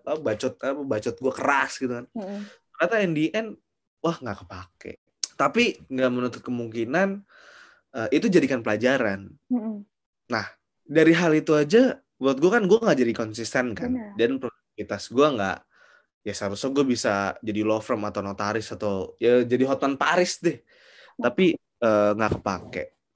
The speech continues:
Speaker 1: Dari situ gua saranin teman-teman harus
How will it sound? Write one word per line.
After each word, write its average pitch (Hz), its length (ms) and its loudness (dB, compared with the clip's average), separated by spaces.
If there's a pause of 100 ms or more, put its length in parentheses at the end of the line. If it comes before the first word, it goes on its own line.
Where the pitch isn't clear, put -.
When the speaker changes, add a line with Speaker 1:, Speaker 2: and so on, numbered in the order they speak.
(340)
Speaker 1:
Dari 135 240 4
situ 185 480 6
gua 143 160 6
saranin 156 320 2
teman-teman 120 640 -4 (160)
harus 165 480 6